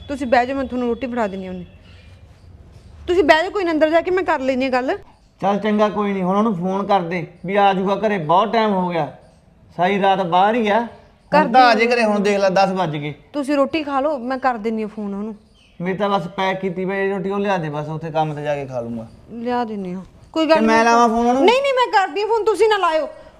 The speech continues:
Speaker 1: ਮੈਂ ਕਰੂੰ ਕੋਈ ਨਾ ਉਹਨੂੰ ਫੋਨ।
Speaker 2: ਮੈਨੂੰ ਤਾਂ ਤੂੰ ਰਾਤ ਵੀ ਗੱਪ ਮਾਰਤਾ,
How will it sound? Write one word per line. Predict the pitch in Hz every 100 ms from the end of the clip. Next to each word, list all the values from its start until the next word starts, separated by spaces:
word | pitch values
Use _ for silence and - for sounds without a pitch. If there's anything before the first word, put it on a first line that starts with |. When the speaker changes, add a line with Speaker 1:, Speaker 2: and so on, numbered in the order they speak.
| -
Speaker 1:
ਮੈਂ | 269 330 359
ਕਰੂੰ | 349 320 294
ਕੋਈ | 294
ਨਾ | 277
ਉਹਨੂੰ | 285 320
ਫੋਨ। | 320
Speaker 2:
ਮੈਨੂੰ | 202 214
ਤਾਂ | 226
ਤੂੰ | 247
ਰਾਤ | 220 208 214
ਵੀ | 226
ਗੱਪ | 226 220
ਮਾਰਤਾ, | 214 214 208 190 202 190